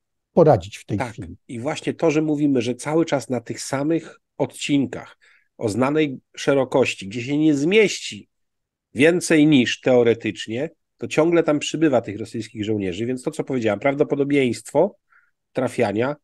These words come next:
Speaker 2: cały czas wzrasta, bo zagęszczają, a nie poszerzają, e, teren, na
Speaker 1: Dokładnie.
Speaker 2: którym działają.
Speaker 1: Liszczyliwka.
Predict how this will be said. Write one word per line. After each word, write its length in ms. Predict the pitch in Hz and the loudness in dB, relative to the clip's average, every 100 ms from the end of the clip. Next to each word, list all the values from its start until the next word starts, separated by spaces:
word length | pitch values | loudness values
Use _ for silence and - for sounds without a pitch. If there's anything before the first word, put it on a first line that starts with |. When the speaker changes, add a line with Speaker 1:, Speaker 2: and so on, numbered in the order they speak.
| _ _ _ | _ _ _
Speaker 2:
cały 420 | - 127 135 170 185 | -2 2 2 2 -2
czas 380 | - 120 - - | -2 -4 -4 -12
wzrasta, 600 | 107 104 113 101 - 135 | -8 0 0 0 -4 -4
bo 200 | 127 120 | -2 -2
zagęszczają, 920 | 113 120 127 123 - 226 202 131 190 - _ _ _ _ _ - | 0 0 0 -2 -4 -4 0 0 -2 -6 _ _ _ _ _ -10
a 120 | 104 | -2
nie 200 | 113 185 | 0 0
poszerzają, 920 | 175 143 - 104 104 98 101 101 104 _ _ _ _ _ | 0 -4 -2 0 0 0 -2 -2 -8 _ _ _ _ _
e, 40 | 104 98 101 101 101 - | -12 -10 -8 -10 -10 -2
teren, 280 | 127 110 107 | 2 2 2
na 60 | 95 | -2
Speaker 1:
Dokładnie. 180 | 90 | -6
Speaker 2:
którym 260 | 90 95 92 | -6 -6 -6
działają. 340 | 87 80 - - _ _ _ _ _ _ _ _ _ _ _ _ _ _ _ _ - | -8 -12 -16 -20 _ _ _ _ _ _ _ _ _ _ _ _ _ _ _ _ -2
Speaker 1:
Liszczyliwka. 760 | 208 - 240 202 - - 90 | -2 2 4 4 2 -4 -14